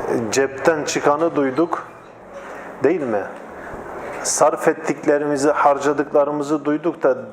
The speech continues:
dilin sadakasını duyduk mu? İşte Nebi sallallahu aleyhi ve sellem bu akşam bize dilin en faziletli, en üstün sadakasını bildirecek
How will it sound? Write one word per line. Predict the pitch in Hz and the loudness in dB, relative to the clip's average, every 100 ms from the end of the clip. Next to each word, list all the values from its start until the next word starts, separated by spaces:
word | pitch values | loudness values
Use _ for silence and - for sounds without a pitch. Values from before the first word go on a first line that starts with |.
| - | -6
dilin | 139 160 147 | -2 0 0
sadakasını | - 139 139 143 131 147 147 | 0 2 2 0 -2 -2 -2
duyduk | 139 147 160 - | 0 -2 -4 -8
mu? | 92 - - - - - - - - - - - | -12 -16 -20 -20 -20 -18 -18 -16 -14 -12 -12 -8
İşte | - 147 135 | 0 2 2
Nebi | 127 156 | 0 -2
sallallahu | - 135 131 127 131 143 139 139 | 0 2 2 2 4 4 4 2
aleyhi | 123 131 135 127 | 2 2 0 0
ve | 123 | 0
sellem | - 143 135 117 143 160 156 - - - - - | 0 -2 -2 2 2 0 -6 -16 -18 -18 -16 -10
bu | 131 151 165 | 0 2 2
akşam | 135 - 143 127 117 | 0 0 0 0 -2
bize | 127 120 156 170 - - - - - - - - - - - 120 113 107 | -2 2 2 2 -4 -10 -14 -16 -20 -18 -16 -16 -14 -12 -8 -6 -4 -2
dilin | 160 175 196 190 185 - - - - - - - | 0 0 0 -2 -6 -12 -14 -14 -12 -12 -12 2
en | 170 196 190 | 4 4 0
faziletli, | - 160 151 160 165 160 160 151 151 117 - - - - | 2 2 4 0 4 2 2 0 2 2 -2 -12 -18 2
en | 160 190 170 - | 2 2 -2 -2
üstün | 147 - - 208 220 214 - - - - - - | -2 -2 0 0 0 -6 -12 -18 -18 -16 -14 -6
sadakasını | - - 143 143 143 - 143 156 165 139 | -4 2 2 4 2 2 0 0 0 0
bildirecek | 131 120 123 123 120 165 151 | -2 0 2 2 2 0 -2